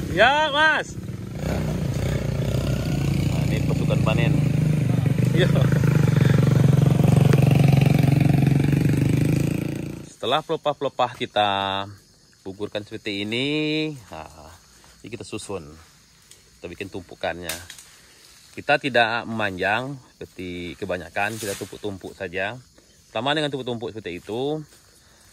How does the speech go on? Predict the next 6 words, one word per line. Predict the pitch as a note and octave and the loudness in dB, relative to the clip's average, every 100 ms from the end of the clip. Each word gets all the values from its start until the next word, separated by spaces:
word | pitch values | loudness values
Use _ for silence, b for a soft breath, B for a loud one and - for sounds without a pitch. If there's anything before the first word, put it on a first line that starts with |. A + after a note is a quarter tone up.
| B B - | B B -14
ah, | F#2 F2+ F#2 F2 E2+ B B B B - | -12 -10 -12 -12 -16 B B B B -18
agak | F#2 F#2 F2 - _ _ | -14 -8 -8 -8 _ _
sedikit | - A#2 A2 G2 | -20 -12 -8 -8
rapi. | - A#2 D#3 E3+ B B B B B | -8 -8 -8 -10 B B B B B
Yang | A#2+ B2 A2+ | 0 0 0
kedua, | A#2 G#2+ G#2+ B2 C#3 D3 | -4 0 2 2 2 -2